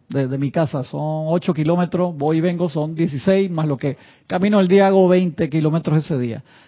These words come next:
Y el sábado pasado me fui pensando en una pregunta que había hecho una persona allí que le contesto. Exactamente, a mí me ayuda el, el caminar,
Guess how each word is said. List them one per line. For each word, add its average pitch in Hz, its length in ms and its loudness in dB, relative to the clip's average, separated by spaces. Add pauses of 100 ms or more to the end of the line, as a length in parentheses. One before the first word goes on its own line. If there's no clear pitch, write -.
(160)
Y 185 60 4
el 170 80 4
sábado 240 240 4
pasado 208 280 4
me 180 140 0
fui 226 240 0
pensando 208 540 -2
en 180 100 -2
una 185 420 0
pregunta 165 480 0
que 156 80 -2
había 147 200 2
hecho 160 340 -2 (260)
una 165 260 2
persona 151 360 -2
allí 151 160 2
que 160 100 -4
le 175 100 0
contesto. - 460 -4 (340)
Exactamente, 160 520 0
a 151 40 2
mí 160 120 2
me 185 80 4
ayuda 180 440 8
el, 127 200 0 (240)
el 170 200 2
caminar, 180 600 2